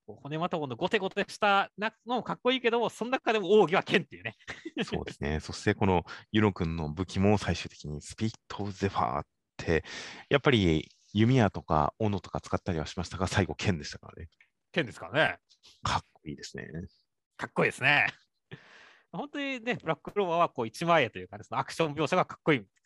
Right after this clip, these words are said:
Speaker 1: 漫画なんだね。
Speaker 2: はいはいはい。
Speaker 1: 今週は本当それを堪能した回でしたね。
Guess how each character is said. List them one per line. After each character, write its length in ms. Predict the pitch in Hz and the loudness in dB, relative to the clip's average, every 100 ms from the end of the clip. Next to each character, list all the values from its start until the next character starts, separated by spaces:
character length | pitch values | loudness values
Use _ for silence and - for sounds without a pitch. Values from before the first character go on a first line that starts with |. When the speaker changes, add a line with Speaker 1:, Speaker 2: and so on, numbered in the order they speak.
| - | -12
Speaker 1:
漫 60 | |
画 100 | 104 | -8
な 80 | 110 | -8
ん 40 | 95 | -8
だ 80 | |
ね。 420 | 80 101 104 101 98 _ | -6 -4 -2 -4 -10 _
Speaker 2:
は 120 | 82 | -2
い 40 | 65 | -2
は 60 | |
い 100 | 64 | -8
は 60 | - | -14
い。 60 | - - | -16 -20
Speaker 1:
今 220 | _ 143 139 | _ -2 0
週 160 | - | 0
は 80 | 196 | 0
本 120 | 151 | 0
当 80 | 131 | -2
そ 120 | - | 2
れ 80 | 135 | 2
を 80 | 131 | 2
堪 160 | - | 2
能 140 | 165 156 | 2 2
し 60 | |
た 60 | - | 2
回 140 | 147 | 0
で 60 | 107 | 0
し 80 | - | -8
た 60 | |
ね。 320 | 87 92 95 | -12 -10 -10